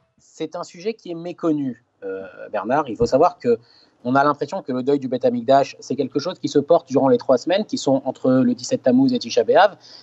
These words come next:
et qu'une fois que Tisha B'Av est passé, eh bien, ça y est, la vie reprend son cours, il n'y a plus de deuil à porter. La Gemara raconte, on n'a pas l'habitude de raconter des histoires, mais la Gemara raconte dans Bava Batra qu'après la destruction du Beth Amikdash, un certain groupe de,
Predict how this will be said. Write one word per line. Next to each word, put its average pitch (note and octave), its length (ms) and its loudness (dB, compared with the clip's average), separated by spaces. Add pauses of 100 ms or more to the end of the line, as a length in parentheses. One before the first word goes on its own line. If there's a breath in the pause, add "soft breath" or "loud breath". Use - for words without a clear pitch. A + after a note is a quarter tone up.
et A#2+ 80 0
qu'une D3+ 140 4
fois E3 220 4
que C3+ 240 4
Tisha C3 260 2
B'Av C3 240 4
est B2 80 2
passé, F#3+ 320 0
eh F3 60 0
bien, C#3+ 120 0
ça C3+ 140 0
y C#3+ 120 4
est, F#3+ 120 -2 (200 soft breath)
la C#3 120 4
vie D3 100 2
reprend D#3 300 2
son - 160 -2
cours, G3 220 0
il - 20 4
n'y D3 80 4
a C#3 60 2
plus F#3 100 -14
de D3+ 100 2
deuil D#3+ 200 6
à C#3 40 2
porter. B2 360 -8 (540 soft breath)
La B2 200 4
Gemara D3+ 280 4
raconte, E3+ 480 -2 (120)
on C3 40 -2
n'a B2+ 80 0
pas D#3 100 2
l'habitude D3 320 0
de D3 40 2
raconter C#3 360 0
des C#3 180 0
histoires, F3 340 2
mais C#3 80 4
la B2+ 60 6
Gemara C3+ 280 4
raconte D3 420 0
dans C3+ 100 0
Bava B2+ 200 4
Batra C#3+ 420 2 (400 soft breath)
qu'après D3 240 0
la F3+ 100 6
destruction E3 460 0
du D3 100 -2
Beth B2+ 200 2
Amikdash, B2+ 500 2
un C#3+ 80 -2
certain F3+ 280 0
groupe F3+ 200 2
de, D#3 260 4